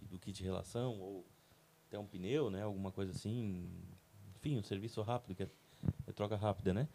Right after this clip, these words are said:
Uma revi-, é, um, o cara, num serviço rápido, o cara pode fazer, sei lá, vai demorar uma meia hora em cada moto.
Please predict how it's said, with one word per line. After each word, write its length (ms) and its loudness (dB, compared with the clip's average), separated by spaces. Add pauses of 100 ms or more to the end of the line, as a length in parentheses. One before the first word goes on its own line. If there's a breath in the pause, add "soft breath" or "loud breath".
(440 soft breath)
Uma 160 4
revi-, 340 4
é, 160 4
um, 180 0 (1300)
o 60 -10
cara, 340 4 (340)
num 240 4
serviço 400 6
rápido, 280 4
o 40 -2
cara 180 4
pode 220 2
fazer, 540 6 (420)
sei 140 0
lá, 180 4 (420 soft breath)
vai 440 6 (720)
demorar 360 8
uma 160 8
meia 200 10
hora 120 8
em 60 2
cada 200 8
moto. 360 8